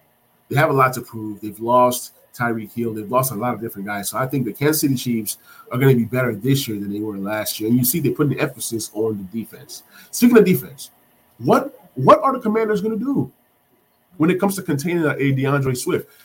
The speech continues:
We know who Swift is, right? But they also have another running back that goes by the name of Jamal Williams. And this guy right here, he's a beast.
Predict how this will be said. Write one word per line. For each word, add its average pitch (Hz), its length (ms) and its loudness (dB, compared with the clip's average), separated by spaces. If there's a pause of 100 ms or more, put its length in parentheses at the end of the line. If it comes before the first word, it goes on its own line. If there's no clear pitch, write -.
(420)
We 156 120 4
know 214 160 6
who 214 140 2
Swift 143 340 2
is, 101 200 -6
right? 120 280 -8 (680)
But 139 160 -10
they 147 180 0
also 180 440 0
have 160 260 -4
another 139 380 -2
running 175 360 0
back 143 300 -4 (720)
that 156 180 -4
goes 175 200 0
by 175 140 2
the 160 40 -2
name 165 180 2
of 147 120 0
Jamal 156 320 0
Williams. 151 500 0 (260)
And 139 400 -2
this 180 160 4
guy 185 160 0
right 175 200 2
here, 180 120 4
he's 175 200 2
a 180 40 0
beast. 190 520 -2